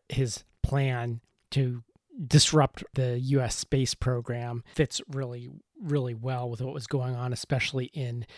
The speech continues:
the Caribbean area, which is, of course, not far from Cape Canaveral. In addition to that, the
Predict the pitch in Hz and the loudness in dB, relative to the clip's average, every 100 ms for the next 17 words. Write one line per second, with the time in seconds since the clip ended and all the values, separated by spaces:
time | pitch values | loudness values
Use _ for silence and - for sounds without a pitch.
0 | - - 131 123 - 147 156 135 127 123 | -20 -4 -2 -2 4 6 8 6 0 -2
1 | - 139 123 120 127 127 _ _ _ - | -4 -4 -2 -4 -6 -8 _ _ _ -8
2 | 123 - 117 113 - - - - - 131 | -4 -4 -4 -6 -10 -12 -14 -14 -8 -8
3 | 117 - - 143 127 - - 139 120 113 | -6 -8 -6 -8 -8 -8 -2 0 0 -4
4 | - 131 120 117 113 _ - - _ - | -4 -4 -4 -6 -10 _ -20 -20 _ -6
5 | - 139 - 139 143 127 107 98 _ _ | -2 -2 0 0 2 0 -6 -12 _ _
6 | - 156 131 202 - 175 - 135 123 175 | 2 4 4 4 4 4 2 0 2 4
7 | 156 113 123 - - - - _ _ _ | 4 0 -6 -12 -20 -20 -20 _ _ _
8 | 131 147 143 135 117 | -2 0 0 -2 -4